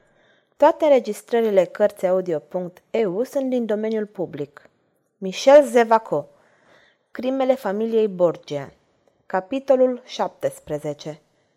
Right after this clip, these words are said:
Papa are o idee bună. Rea Gaston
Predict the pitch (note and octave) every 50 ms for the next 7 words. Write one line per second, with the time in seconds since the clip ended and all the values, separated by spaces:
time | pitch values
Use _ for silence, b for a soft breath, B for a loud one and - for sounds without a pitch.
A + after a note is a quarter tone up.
0 | _ _ _ _ _ _ _ _ _ _ A3 G#3+ A#3 A#3 - C#4 C4+ - - -
1 | G#3 G#3+ G#3+ A3 A3 A3 G#3+ G3+ F#3+ G3 G#3 G#3 G#3 G#3 G3 F#3 F#3+ F#3 D#3+ C#3
2 | B2+ - _ _ _ _ _ _ _ _ _ _ _ _ _ _ _ _ _ _
3 | _ _ _ _ _ _ _ _ _ _ _ G3+ C4 E4+ F4 D4+ G#3 - - -
4 | _ - E3+ F#3+ -